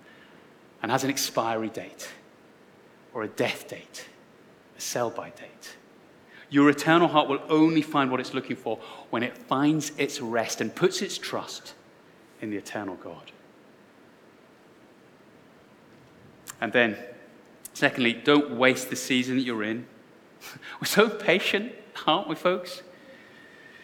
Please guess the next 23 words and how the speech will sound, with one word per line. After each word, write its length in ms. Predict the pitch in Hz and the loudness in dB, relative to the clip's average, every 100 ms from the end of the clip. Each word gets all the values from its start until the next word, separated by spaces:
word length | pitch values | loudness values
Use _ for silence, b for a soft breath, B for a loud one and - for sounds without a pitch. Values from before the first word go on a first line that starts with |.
| B B B B B - - B B | B B B B B -20 -16 B B
So 200 | - 143 | 4 6
when 180 | 143 151 | 8 8
the 60 | |
going 260 | 147 175 170 | 8 10 10
gets 340 | 156 135 - | 8 6 0
tough 420 | - 156 143 - 147 | 0 4 4 4 4
or, 120 | 147 | 4
or, 320 | 151 117 151 | 4 4 2
or 80 | 151 | 0
things 280 | - 208 208 | 2 2 2
become 380 | - - 196 | -4 -2 2
a 60 | 175 | 2
little 300 | 165 196 185 | 4 2 2
bit 160 | - 175 | 2 0
of 100 | 151 | 0
a 40 | |
drudge, 480 | 127 156 165 147 - | -4 -2 -2 -2 -6
we 60 | |
find 240 | 127 170 165 | -2 2 2
ourselves 220 | 160 147 | 0 -6
just 140 | 160 | -4
wanting 160 | 170 147 | -2 -2
to 120 | 143 | -2